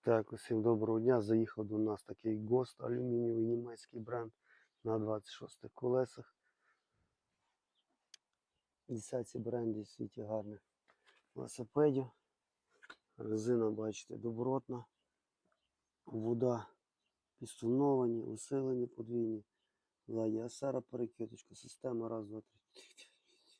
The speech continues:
вісім на три, двадцять чотири передачі, втулочки. Шимановські стоять, шатун Шимановський, передня перекидочка теж Шимановська,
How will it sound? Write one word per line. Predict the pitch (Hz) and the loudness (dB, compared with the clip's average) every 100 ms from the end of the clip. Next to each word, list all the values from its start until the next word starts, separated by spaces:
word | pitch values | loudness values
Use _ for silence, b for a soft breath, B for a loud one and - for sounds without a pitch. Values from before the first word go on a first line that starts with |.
| _ - | _ -12
вісім | 107 123 123 - 107 | -2 0 0 -2 -4
на | 107 | -4
три, | - 135 | -4 -2
двадцять | 127 113 107 | 0 -2 -6
чотири | - - 120 113 | -12 -4 0 0
передачі, | - 110 113 117 113 - - _ - _ _ _ | -2 -4 -2 -2 -2 -8 -20 _ -20 _ _ _
втулочки. | _ - 117 110 - _ - _ _ _ _ - | _ 0 2 2 -2 _ -20 _ _ _ _ -20
Шимановські | - - 139 135 123 - 135 | -12 -4 0 0 0 -4 -14
стоять, | - - 120 117 107 _ _ _ _ | -14 -6 -2 -2 -4 _ _ _ _
шатун | - 113 - 110 | -20 -20 -14 -14
Шимановський, | 98 - 127 135 123 117 - - 107 _ _ _ _ _ _ - | -14 -8 -4 -2 -2 -4 -8 -20 -20 _ _ _ _ _ _ -12
передня | 113 117 110 110 | -6 -4 -4 -8
перекидочка | - 117 110 - 151 147 _ _ _ - 151 - | -8 -10 -8 -14 -16 -20 _ _ _ -20 -20 -12
теж | 139 135 | -10 -8
Шимановська, | - 135 127 123 120 - 123 | -10 -6 -4 -4 -6 -10 -18